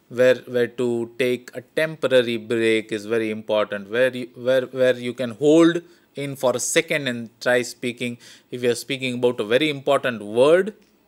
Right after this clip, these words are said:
you pause and speak that word. Or if you don't pause, the entire meaning of that sentence might change. It can consist of a temporary vocal inaction, revealing the speaker's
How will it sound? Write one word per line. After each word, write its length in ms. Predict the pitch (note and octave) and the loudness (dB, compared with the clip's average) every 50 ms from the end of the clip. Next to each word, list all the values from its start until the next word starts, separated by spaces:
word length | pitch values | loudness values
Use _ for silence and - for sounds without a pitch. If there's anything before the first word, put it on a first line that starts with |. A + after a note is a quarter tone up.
| _ _ - | _ _ -12
you 140 | D3+ - G#2+ | -8 -8 -8
pause 460 | - - - C3 D3 D#3 D3+ C#3+ C3+ | -4 0 4 6 8 8 8 6 4
and 140 | C#3+ C3 B2 | 0 -4 -6
speak 360 | - - - A#2+ A2+ A2 G#2 | -8 -10 -8 -6 -6 -6 -2
that 180 | A2 G#2 G#2 - | -2 -2 -2 -2
word. 420 | C3 F3 G3+ F#3 C3 G#2 F#2+ - _ _ _ _ _ _ _ _ _ _ - | -2 0 2 2 2 2 -2 -6 _ _ _ _ _ _ _ _ _ _ -4
Or 140 | A#2+ A2+ A2 | -2 0 0
if 140 | A2 - A#2+ | 0 -2 -4
you 60 | A2+ | -8
don't 400 | A#2 B2+ D3 F3+ G3+ F#3+ E3+ - | -4 -2 0 0 0 -2 -2 0
pause, 460 | F3 D#3+ D#3+ D#3+ D#3+ E3+ D#3+ E3 - _ _ _ _ - | 2 4 6 6 4 4 2 -2 -10 _ _ _ _ -2
the 120 | C#3 C3 | 0 0
entire 360 | C#3 C#3 C3+ - C#3 B2+ - | 0 0 2 4 4 4 2
meaning 480 | A#2+ B2+ C#3 D#3 F#3 G#3+ A#3+ B3+ A#3 G#3 | 0 -4 -2 0 0 2 2 2 4 6
of 220 | F3+ E3 D#3 C3+ | 6 6 6 6
that 220 | C#3+ C#3 C3 - - | 4 4 4 4 0
sentence 460 | - B2+ B2+ B2+ A#2+ B2+ A#2+ A#2 A2+ | -4 -4 -4 0 0 0 0 0 -2
might 260 | A2+ A2+ A2+ A2 - | -6 -4 -6 -4 -2
change. 460 | - A3+ A#3 G3 C3 G#2+ - - - _ _ _ _ _ _ _ _ _ - _ _ _ _ _ - | 0 0 0 0 -2 -6 -12 -16 -18 _ _ _ _ _ _ _ _ _ -20 _ _ _ _ _ -2
It 200 | F#3 G#3+ - - | -2 -2 0 2
can 200 | A#3+ A#3+ G#3+ - | 0 0 0 2
consist 520 | F#3+ F#3 F#3+ F#3 - C4+ B3+ - - - | 0 0 2 2 0 0 0 0 0 2
of 440 | E3 C3 A#2 - - - - - - _ _ _ _ _ _ _ _ - | 2 2 2 0 -4 -14 -18 -18 -20 _ _ _ _ _ _ _ _ -8
a 100 | C#3 B2+ | -8 -8
temporary 680 | - _ - D#3 E3 F3+ E3+ G3+ F#3+ G3+ G3+ G3 G3+ F#3+ | -8 _ -2 -2 -2 -2 0 0 2 2 4 2 2 0
vocal 440 | E3 B2+ C3 C#3 D3 D3 G3 F3+ F3 | 0 0 2 0 0 2 0 0 0
inaction, 640 | F3+ F3 F#3 F#3+ F#3+ - - - A3 A3 C4+ B3+ _ _ _ _ _ _ _ _ _ _ _ _ - | 0 2 0 0 0 -2 -4 -4 -4 -6 -8 -12 _ _ _ _ _ _ _ _ _ _ _ _ -8
revealing 760 | B2+ C3+ C3+ C#3 E3 F#3+ G3+ G#3 G3+ G#3 G#3+ G#3 G3+ F#3+ D3+ | -6 -6 -4 -2 -2 0 0 2 2 2 0 0 -2 -4 -4
the 120 | C#3 B2+ | -6 -6
speaker's 920 | - - - - F#3 F#3 F#3+ F3+ - F#3+ F#3+ F#3+ F#3+ F#3+ F3 F3 - - | -6 -8 -12 -8 -8 -8 -6 -4 -2 0 2 2 2 2 0 -2 -6 -10